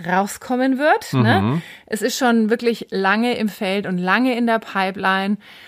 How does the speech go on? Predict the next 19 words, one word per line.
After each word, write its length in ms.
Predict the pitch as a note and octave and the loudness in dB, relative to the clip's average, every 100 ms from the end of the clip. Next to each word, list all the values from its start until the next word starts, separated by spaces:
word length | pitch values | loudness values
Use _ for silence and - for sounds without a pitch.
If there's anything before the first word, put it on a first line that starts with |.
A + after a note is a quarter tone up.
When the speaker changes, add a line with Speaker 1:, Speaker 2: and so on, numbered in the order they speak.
| - - | -20 -6
Speaker 1:
Und, 380 | G#3 G#3 G#3 | 0 2 2
äh, 160 | - G#3 | 0 -4
es 120 | G3+ | -2
hat 140 | A3+ - | -4 -4
sich 160 | A3 | -6
jetzt 160 | G#3 - | -6 -4
wirklich 240 | A3 A3+ | -4 -4
verschoben, 500 | - G#3 A#3 G#3+ G#3+ | -4 -4 0 0 2
weil 160 | G3+ E3+ | 0 -2
ich, 180 | G3+ - | -6 -4
äh, 280 | G#3 G#3 | -2 -2
in 100 | F3 | 0
den 160 | G#3+ G#3+ | 2 2
Seilen 320 | F#3+ F#3+ G#3 | 2 2 2
hing. 400 | G#3 G#3+ A3+ A3 | 0 2 2 2
Aber 480 | - F#3+ F#3+ G3+ F#3 | 0 -2 0 -2 0
wenn 240 | G3+ A#3 | 2 2
du 140 | A3+ A3+ | 2 -2
schon 340 | - G#3+ G#3+ | -2 0 0